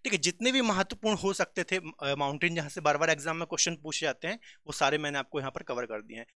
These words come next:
ऐसे ही एक एक कॉन्टिनेंट, एक एक महाद्वीप के मैं आपको महत्वपूर्ण पर्वत पढ़ाऊंगा, ठीक है। तो आप हमारी, अ, चैनल को सब्सक्राइब कर लीजिए। ऐसे ही और भी, जैसे, अ, अ, एशिया हो गया,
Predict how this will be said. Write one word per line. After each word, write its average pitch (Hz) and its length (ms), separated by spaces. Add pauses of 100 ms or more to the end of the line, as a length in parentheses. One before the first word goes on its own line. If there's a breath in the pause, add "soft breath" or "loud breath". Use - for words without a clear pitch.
(260)
ऐसे 190 220
ही 247 140
एक 190 260
एक 220 140
कॉन्टिनेंट, 190 500
एक 160 180
एक 175 120
महाद्वीप 165 400
के - 80
मैं 165 100
आपको - 240
महत्वपूर्ण 160 500
पर्वत 143 400
पढ़ाऊंगा, 147 360 (420 loud breath)
ठीक - 100
है। 131 80
तो - 400
आप 156 140
हमारी, 165 300
अ, 139 300
चैनल 156 300
को 170 100
सब्सक्राइब 160 520
कर 151 80
लीजिए। 156 360 (100)
ऐसे 135 220
ही 165 140 (140)
और 151 200
भी, 175 120
जैसे, - 520
अ, 135 240
अ, 135 200
एशिया 170 320
हो 156 140
गया, 135 280